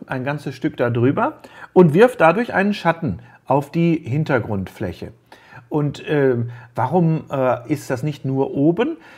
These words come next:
Wenn's nur oben wäre, dann würde der Schatten nur nach unten fallen und das wäre weniger plastisch.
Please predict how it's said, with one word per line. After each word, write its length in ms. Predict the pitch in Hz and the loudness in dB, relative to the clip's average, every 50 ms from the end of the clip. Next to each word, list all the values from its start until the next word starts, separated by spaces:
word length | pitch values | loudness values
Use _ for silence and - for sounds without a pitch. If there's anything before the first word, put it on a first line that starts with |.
| - - - | -20 -14 -4
Wenn's 240 | - 160 180 170 - | -2 -2 -2 0 0
nur 240 | 190 226 226 - - | 2 2 2 4 4
oben 300 | 190 233 294 277 247 202 | 4 4 4 2 0 0
wäre, 240 | 214 220 220 - | 0 0 0 0
dann 160 | 196 180 165 175 | 0 0 2 2
würde 160 | 202 185 190 | 2 2 2
der 120 | 180 170 | 0 -2
Schatten 360 | 170 - 202 196 - 196 180 | -2 -2 -4 -2 0 0 2
nur 100 | 185 214 | 2 2
nach 160 | 214 196 170 175 | 2 0 -2 0
unten 400 | - 226 254 294 269 - 170 120 | 0 0 0 -2 -2 -4 -6 -6
fallen 480 | 120 - 101 104 127 180 220 262 262 | -2 -2 0 2 2 0 0 -2 -4
und 240 | - - - 160 - | -4 -6 -8 -4 -2
das 240 | 180 185 180 - - _ - - - _ _ | -4 -4 -4 -8 -18 _ -20 -20 -20 _ _
wäre 600 | - - - - 139 - 143 165 175 175 185 151 | -18 -18 -16 -14 -10 -4 -2 0 2 2 2 2
weniger 360 | 175 214 214 202 151 131 117 | 2 2 2 2 2 2 0
plastisch. 720 | - - 135 117 117 - - 147 170 254 302 - - | 0 -2 -4 -4 -6 -6 -2 0 0 0 0 -6 -14